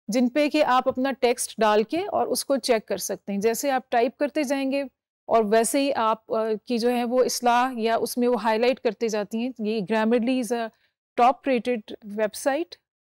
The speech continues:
for correcting grammar। तो इसमें जैसे आप अपना टेक्स्ट टाइप करते हैं, वो हाईलाइट करता जाता है कि उसको करेक्ट कैसे करते हैं। Let's have a look। तो ये Grammarly की ऐप हमने खोली है, आप इसको देख सकते हैं। अगर इसको आप इंस्टॉल कर लेंगे, तो आप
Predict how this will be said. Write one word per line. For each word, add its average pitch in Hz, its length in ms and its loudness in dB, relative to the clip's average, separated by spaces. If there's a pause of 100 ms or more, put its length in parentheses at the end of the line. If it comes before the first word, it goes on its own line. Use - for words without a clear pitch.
for 208 420 -2 (120)
correcting 226 400 -2
grammar। 208 360 -4 (460)
तो 240 180 6
इसमें 269 340 -2
जैसे 247 300 0
आप 285 160 2
अपना 269 180 -4
टेक्स्ट 247 340 -4
टाइप 247 240 2
करते 269 220 -4
हैं, 311 60 -4
वो 277 280 -2
हाईलाइट 233 360 2
करता 226 280 -4
जाता 208 300 -6
है 359 80 -8 (340)
कि 208 80 0
उसको 240 200 0
करेक्ट 208 320 -2
कैसे 202 220 -8
करते - 260 -10
हैं। 214 80 0
Let's 220 220 -2
have 214 180 -2
a 202 60 -2
look। 180 260 -8 (580)
तो 247 340 4
ये 269 540 0
Grammarly 262 460 2
की 302 100 0
ऐप 233 340 0
हमने 277 200 -2
खोली 247 320 0
है, 370 200 -4
आप 262 180 2
इसको 262 220 -2
देख 233 220 2
सकते 294 300 -2
हैं। 311 220 -8
अगर 269 220 4
इसको 302 240 0
आप 285 200 4
इंस्टॉल 254 520 4
कर 294 200 2
लेंगे, 240 440 2 (300)
तो 254 120 4
आप 254 380 2